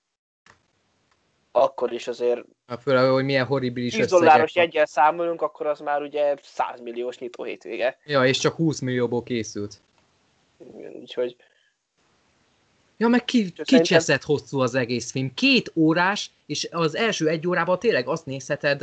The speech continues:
Speaker 2: hogy filler az egész. Mert maga az egész,
Speaker 1: Nem.
Speaker 2: a, egész apokaliptikus, ö, helyzet, az a tipikus sablontenger, amit már például a, ö, Holtak hajnal remake-ben például ezerszer jobban megcsináltak.
Speaker 1: Mhm.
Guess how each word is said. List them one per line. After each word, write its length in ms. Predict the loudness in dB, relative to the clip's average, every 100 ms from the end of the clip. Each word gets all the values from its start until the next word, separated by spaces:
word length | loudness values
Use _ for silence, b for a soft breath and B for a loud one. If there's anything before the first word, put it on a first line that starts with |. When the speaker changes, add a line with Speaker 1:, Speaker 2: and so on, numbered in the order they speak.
| -4
Speaker 2:
hogy 300 | -2 -4 -8 _
filler 520 | -4 -2 -2 -6 -12 _ _ _
az 140 | -6
egész. 520 | -4 -4 -10 -12 -18 _ _ -14
Mert 300 | -8 -4 -2
maga 200 | 0 2
az 120 | 0
egész, 240 | 0 0 2
Speaker 1:
Nem. 100 | 4
Speaker 2:
a, 240 | 6 4 0 -8 -2
egész 360 | 0 0 -2
apokaliptikus, 960 | -2 -4 -2 0 0 -4 -8 -6 -4 -2
ö, 120 | 0 -2 b _
helyzet, 400 | -2 0 0 2
az 340 | 0 0 -8 -18 _
a 180 | -8 -4
tipikus 480 | -2 -2 -4 -6 -4
sablontenger, 760 | -2 0 0 -2 -2 -4 -2
amit 280 | -4 -4 -8
már 320 | -4 -4 -4 b b
például 400 | -4 0 2 2
a, 320 | 2 0 -2 _ _ -12
ö, 360 | -6 -2 -2 -4 _ _ _ _ _
Holtak 400 | 4 4 4 -2
hajnal 460 | 0 -2 0 0 0
remake-ben 520 | 0 -2 -2 -2 -4
például 360 | -2 0 0 2
ezerszer 500 | 0 0 -4 -4 -4
jobban 300 | -4 -6 -8
megcsináltak. 760 | -10 -14 -10 -10 -10 -12 -14 _ _ _ _ _ _ _ _ -16
Speaker 1:
Mhm. 160 | -12